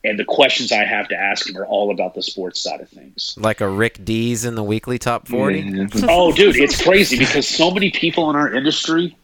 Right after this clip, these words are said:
Speaker 1: if you sit down and talk to them and, like, have them go back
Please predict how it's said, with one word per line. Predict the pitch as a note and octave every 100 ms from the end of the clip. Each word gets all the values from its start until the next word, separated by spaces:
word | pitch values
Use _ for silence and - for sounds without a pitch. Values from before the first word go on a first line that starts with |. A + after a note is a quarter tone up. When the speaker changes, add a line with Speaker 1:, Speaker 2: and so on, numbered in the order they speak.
| _ _
Speaker 1:
if | D3 C3+ -
you | C3+ F3 F#3+
sit | - F3+ D3
down | D#3+ D#3+
and | D3+
talk | C3+ C#3+
to | D#3
them | D#3+
and, | D3 A#2 A2+
like, | G#2+ - _ -
have | - D#3 D#3
them | E3+ D3+ A2
go | A2+ C#3 D#3
back | B2 C3+ D3+ -